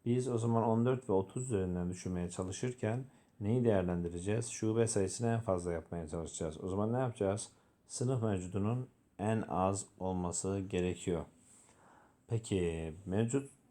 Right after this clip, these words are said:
öğrenci sayımız kaçmış, onu bir görelim. Yirmi bir, otuz, elli, altmış, altmış sekiz, yetmiş beş. Yetmiş beş öğrenci var arkadaşlar.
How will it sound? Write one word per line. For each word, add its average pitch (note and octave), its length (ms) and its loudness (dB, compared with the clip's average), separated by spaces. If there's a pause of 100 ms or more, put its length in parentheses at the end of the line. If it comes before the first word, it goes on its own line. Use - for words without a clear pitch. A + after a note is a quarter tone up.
(360)
öğrenci A2+ 400 2
sayımız G#2 340 2
kaçmış, A2 420 0
onu G2 180 2
bir F#2+ 60 2
görelim. G2 540 2 (460)
Yirmi G2+ 340 2
bir, G2+ 360 2
otuz, G2+ 500 0 (240)
elli, G2 540 2
altmış, G2+ 600 0
altmış G2 320 -2
sekiz, G2+ 340 -4
yetmiş G2 420 -6
beş. - 380 -4
Yetmiş G2 400 -6
beş A2 180 0
öğrenci F2+ 460 2
var D#2+ 120 0
arkadaşlar. D#2+ 760 -4